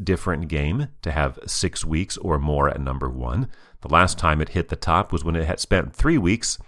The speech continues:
in late November and early December, and the reason it has returned is because of its Kickstarter's conclusion,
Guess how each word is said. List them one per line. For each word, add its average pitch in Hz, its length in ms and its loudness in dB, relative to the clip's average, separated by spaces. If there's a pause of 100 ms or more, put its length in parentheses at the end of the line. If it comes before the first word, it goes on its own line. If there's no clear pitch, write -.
(560)
in 78 220 0
late 95 260 4
November 87 560 4
and 76 260 -2 (120)
early 104 260 4
December, 78 640 0 (380)
and 67 220 -2
the 69 80 0
reason 87 340 4
it 80 100 6
has 78 320 2
returned 101 800 2 (320)
is 82 280 0
because 82 640 2
of 78 260 0
its 78 200 -2
Kickstarter's 69 840 0
conclusion, 80 800 -2